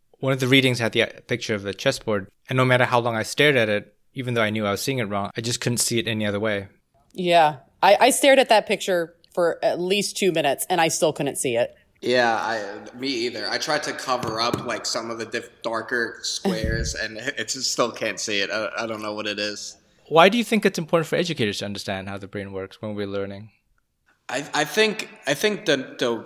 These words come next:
Speaker 3: first word that comes to mind here is variability, and, and it's that each mind is different from each other.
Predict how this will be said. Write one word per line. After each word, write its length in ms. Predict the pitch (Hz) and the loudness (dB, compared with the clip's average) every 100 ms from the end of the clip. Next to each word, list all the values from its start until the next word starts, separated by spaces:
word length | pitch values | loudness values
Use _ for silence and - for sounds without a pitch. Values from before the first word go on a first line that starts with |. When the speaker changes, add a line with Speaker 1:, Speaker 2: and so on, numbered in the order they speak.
| - | -6
Speaker 3:
first 300 | 147 135 - | 0 0 0
word 160 | 139 120 | 0 0
that 140 | 113 | -2
comes 340 | - 123 113 - | -6 -8 -6 -8
to 80 | 113 | -8
mind 300 | 107 104 101 | -8 -8 -10
here 220 | 113 104 | -8 -8
is 180 | 101 98 | -8 -10
variability, 760 | 107 104 104 98 98 98 95 92 | -8 -6 -6 -6 -8 -6 -6 -8
and, 120 | 104 - | -10 -12
and 140 | 107 | -10
it's 140 | 98 | -6
that 200 | 127 110 - | -6 -6 -6
each 300 | 147 170 139 | -6 -4 -6
mind 540 | 110 110 110 110 104 - | -6 -6 -6 -6 -10 -14
is 440 | 107 101 - - - - | -14 -10 -10 -10 -12 0
different 400 | 160 - 104 - | 0 0 -8 -10
from 180 | 120 110 | -10 -8
each 180 | 107 107 | -6 -6
other. 220 | 90 | -8